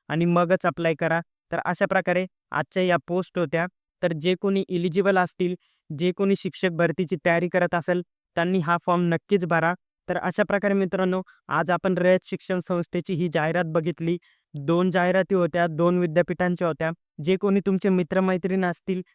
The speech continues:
त्यांच्यापर्यंत नक्की पोचवा, जे कोणी इलिजिबल असतील त्यांच्यापर्यंत हा व्हिडिओ नक्की पोचवा.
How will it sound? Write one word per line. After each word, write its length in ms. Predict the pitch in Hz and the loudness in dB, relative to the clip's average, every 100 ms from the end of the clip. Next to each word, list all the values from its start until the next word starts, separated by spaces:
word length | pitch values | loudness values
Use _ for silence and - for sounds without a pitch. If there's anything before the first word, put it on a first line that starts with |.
| _ | _
त्यांच्यापर्यंत 640 | 165 175 180 180 190 190 196 | -2 0 0 0 0 0 0
नक्की 380 | 180 180 - 202 185 | 0 0 -2 -6 -2
पोचवा, 300 | 180 185 175 | -2 0 0
जे 180 | 165 | 0
कोणी 220 | 180 185 185 | -2 -2 -2
इलिजिबल 480 | 175 170 160 175 175 | -4 -4 -2 -2 -2
असतील 360 | 175 - 180 180 _ - | -4 -6 -8 -8 _ -4
त्यांच्यापर्यंत 580 | 165 175 180 185 185 180 | -2 0 -2 0 0 0
हा 140 | 165 | -2
व्हिडिओ 200 | 170 180 | -2 0
नक्की 300 | 180 175 - | 0 -2 -4
पोचवा. 420 | 185 180 160 170 | -4 -2 -2 -2